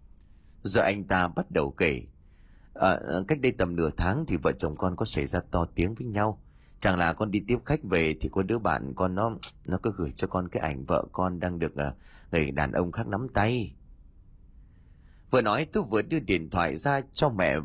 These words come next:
con của bà Hòa xem. Nhìn vào ảnh, hai người nhận ra ngay người đàn ông ấy là Thanh, là bạn thân của Linh, người luôn giúp đỡ Linh và gia đình mỗi khi khó khăn. Ngày còn đi học,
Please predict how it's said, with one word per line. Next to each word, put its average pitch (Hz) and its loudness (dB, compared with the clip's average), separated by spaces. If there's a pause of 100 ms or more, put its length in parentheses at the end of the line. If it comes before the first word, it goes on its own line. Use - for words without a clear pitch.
(100)
con 127 0
của 95 2
bà 78 2
Hòa 69 0
xem. 117 -2 (640)
Nhìn 139 2
vào 110 4
ảnh, 101 -2
hai 160 0
người 101 2
nhận 95 0
ra 156 0
ngay 143 0
người 107 2
đàn 87 0
ông 139 -2
ấy 143 2
là 80 2
Thanh, 127 0
là 82 4
bạn 73 0
thân 131 2
của 82 2
Linh, 113 -2 (400)
người 113 4
luôn 156 2
giúp 160 -2
đỡ 156 0
Linh 151 -2
và 92 2
gia 147 0
đình 80 -2
mỗi 151 2
khi 139 -2
khó 147 0
khăn. 123 0 (720)
Ngày 135 2
còn 120 2
đi 165 2
học, 101 2